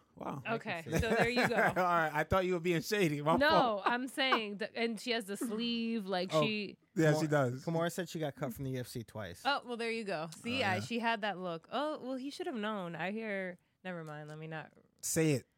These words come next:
Speaker 1: Say it.
Speaker 3: I've just heard that.
Speaker 1: Say it.
Speaker 3: <sighs> Now you're gonna, I'm
Speaker 2: Why,
Speaker 3: gonna get
Speaker 2: yeah, what do you,
Speaker 3: canceled.
Speaker 2: what do you mean, baby?
Speaker 3: I hear that a lot of, I've heard, I,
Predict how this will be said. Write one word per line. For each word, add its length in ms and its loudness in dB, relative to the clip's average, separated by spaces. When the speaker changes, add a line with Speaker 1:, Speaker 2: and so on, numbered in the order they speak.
Speaker 1:
Say 220 2
it. 180 -4
Speaker 3:
I've 220 -2
just 200 -8
heard 240 -2
that. 100 0
Speaker 1:
Say 160 4
it. 200 -4
Speaker 3:
<sighs> 60 -20
Now 140 -6
you're 160 -4
gonna, 260 -4
I'm 120 -6
Speaker 2:
Why, 100 -2
Speaker 3:
gonna 60 -4
get 80 -2
Speaker 2:
yeah, 80 -4
what 60 -6
do 40 -4
you, 80 -4
Speaker 3:
canceled. 100 -14
Speaker 2:
what 80 -10
do 60 -8
you 60 -8
mean, 320 -10
baby? 300 -10
Speaker 3:
I 200 0
hear 200 -6
that 200 -2
a 20 -2
lot 300 0
of, 280 -4
I've 220 -2
heard, 280 -4
I, 300 0